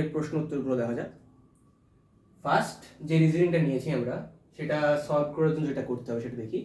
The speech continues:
আমরা দেখতে পাচ্ছি ওয়ান পয়েন্ট ফাইভ আর টু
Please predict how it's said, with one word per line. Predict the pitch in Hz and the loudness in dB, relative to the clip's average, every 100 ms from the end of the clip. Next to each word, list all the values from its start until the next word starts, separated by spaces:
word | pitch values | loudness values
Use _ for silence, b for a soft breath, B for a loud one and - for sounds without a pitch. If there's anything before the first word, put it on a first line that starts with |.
| - - - - - _ _ - - - - | -8 -20 -20 -20 -20 _ _ -20 -20 -16 -6
আমরা | - | 4
দেখতে | 185 240 | 4 6
পাচ্ছি | 247 247 - 160 - - - _ _ _ _ _ _ _ _ _ _ _ - - - _ - - | 4 4 -2 -2 -2 -10 -20 _ _ _ _ _ _ _ _ _ _ _ -20 -20 -20 _ -20 -10
ওয়ান | 147 185 190 | 4 4 4
পয়েন্ট | 226 226 226 | 0 -2 4
ফাইভ | 196 226 247 - - | 4 4 0 -10 -12
আর | 160 | -8
টু | 160 | 4